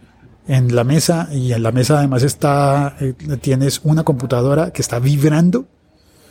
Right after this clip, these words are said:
y está emitiendo ruido, pues estás dañando el sonido completamente.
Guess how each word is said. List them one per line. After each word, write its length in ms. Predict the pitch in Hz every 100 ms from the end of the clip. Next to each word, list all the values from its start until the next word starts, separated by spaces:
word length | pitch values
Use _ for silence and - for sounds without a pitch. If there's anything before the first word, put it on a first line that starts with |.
| _ - _ _ -
y 80 |
está 140 | 123 131
emitiendo 460 | 131 131 156 147
ruido, 340 | 151 180 196 208
pues 320 | - 110 -
estás 240 | 110 127
dañando 340 | 117 131 123 123
el 60 |
sonido 340 | 113 127 117 107
completamente. 680 | 107 107 104 104 92 -